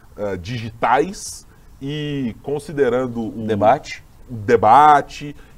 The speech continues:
Speaker 1: e, e a-, e acho que é, é mais uma percepção do que, evidentemente, a estatística. A estatística me
Speaker 2: <laughs>
Speaker 1: apontaria pro contrário. Mas eu, al-, algo me diz que haverá uma virada por uma margem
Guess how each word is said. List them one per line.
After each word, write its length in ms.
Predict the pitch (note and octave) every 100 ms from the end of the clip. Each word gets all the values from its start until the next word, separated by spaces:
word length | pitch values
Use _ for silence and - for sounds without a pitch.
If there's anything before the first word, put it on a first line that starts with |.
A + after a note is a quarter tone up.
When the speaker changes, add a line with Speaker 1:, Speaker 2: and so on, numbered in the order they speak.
| -
Speaker 1:
e, 380 | A#3 A#3+ A3+ -
e 160 | F#3+
a-, 120 | E3 -
e 140 | F3
acho 400 | F3+ G#3 - F#3
que 420 | - F3+ F3 C#3 A2 - - D2+ E2+ -
é, 240 | C3+ -
é 40 |
mais 300 | D3 A3 B3+
uma 180 | G3 D4
percepção 1000 | - - A3 - - E3 - - D3+ E3
do 140 | E3+ D3
que, 300 | - D3+ D#3
evidentemente, 720 | C#3+ A#2+ B2+ A#2+ B2 B2 - - -
a 100 | - C3+
estatística. 760 | C#3+ - D#3+ - A#2+ - -
A 20 |
estatística 460 | A2 A2+ A2 G2 A#2+
me 80 | C#3+
Speaker 2:
<laughs> 20 |
Speaker 1:
apontaria 440 | C3+ C#3 C3+ B2
pro 160 | B2 B2
contrário. 460 | C3 B2 G2+ E2 - - - -
Mas 260 | A#2+ C#3+ C3
eu, 480 | F#3 G#3 G3+ F#3 E3
al-, 280 | E3+ G3 G3+
algo 400 | F#3+ B3 F#3+ G3
me 100 | D#3
diz 300 | G#2+ D#3+ -
que 100 | D#3+
haverá 320 | D3 C3 C3
uma 440 | C#3+ C#3 C3+ A#2
virada 460 | G2+ G#2 G#2 A#2+ B2
por 120 | B2+
uma 140 | A#2 A2
margem 280 | C3 C3+